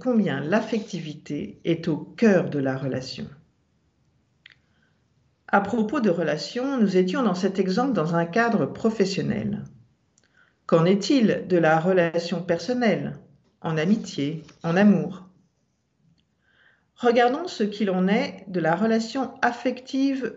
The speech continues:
proprement dite. Aujourd'hui, nous entendons parler de l'éducation affective, l'éducation affective et sexuelle. Y a-t-il un lien avec l'exemple que nous venons de donner ?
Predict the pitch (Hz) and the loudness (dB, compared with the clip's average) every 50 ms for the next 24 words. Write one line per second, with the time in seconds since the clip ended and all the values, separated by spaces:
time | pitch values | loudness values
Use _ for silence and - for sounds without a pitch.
0 | - - - - - - - 214 185 165 151 - 139 - - - - - - - | -12 -4 0 0 0 2 4 2 2 2 0 -2 -6 -8 -10 -14 -18 -20 -20 -20
1 | _ _ _ _ _ _ _ _ _ _ _ _ _ _ _ _ _ _ - 196 | _ _ _ _ _ _ _ _ _ _ _ _ _ _ _ _ _ _ 4 4
2 | 185 180 170 156 151 156 165 196 233 294 320 240 202 170 175 170 - 180 170 175 | 6 6 4 2 -2 -2 -4 -4 -4 -2 0 -2 -2 -2 -2 -4 -4 -4 -2 0
3 | 208 208 202 185 165 170 180 196 202 190 170 151 143 143 151 165 170 160 170 170 | 0 0 2 2 0 2 2 0 0 0 -2 -4 -4 -2 0 0 0 0 -2 -2
4 | - 185 170 170 - 220 185 180 - 202 202 - - - 214 202 180 156 135 117 | -2 -2 -2 0 -2 -2 -4 -2 -2 -4 -4 -4 -4 -2 0 0 0 0 -2 -6
5 | - - - - - _ _ _ _ _ _ _ - 170 180 196 185 208 202 220 | -8 -10 -16 -20 -20 _ _ _ _ _ _ _ 2 4 4 6 6 6 6 6
6 | 196 185 185 - 247 240 233 214 - - - - 202 202 - 240 226 - - - | 4 4 2 2 0 0 0 0 -2 -4 -2 -2 -2 0 0 0 -2 -2 -2 -2
7 | 277 269 247 196 165 - - 226 226 - - - 226 202 170 156 147 147 147 - | -2 0 0 0 -2 0 0 -2 -2 0 0 2 2 2 2 0 -2 -6 -8 -12
8 | - - - _ - - - - _ - - - - - - _ _ - 180 170 | -16 -20 -20 _ -20 -20 -20 -20 _ -20 -20 -20 -20 -20 -20 _ _ -2 2 4
9 | 170 165 165 170 - 233 214 185 151 160 160 156 156 175 202 233 - - - - | 4 4 4 2 0 0 2 2 2 0 -2 -4 -4 -4 -4 -4 -4 -4 -6 -6
10 | 165 160 156 - - 160 160 160 180 214 233 240 - 233 180 170 170 170 175 170 | -6 -6 -6 -6 -8 -8 -6 -2 -2 0 0 0 0 0 0 0 0 0 0 0
11 | 180 202 202 185 165 143 147 160 160 165 170 185 220 226 - - | 2 4 4 2 2 0 -2 -2 -2 0 0 0 0 -2 -2 -6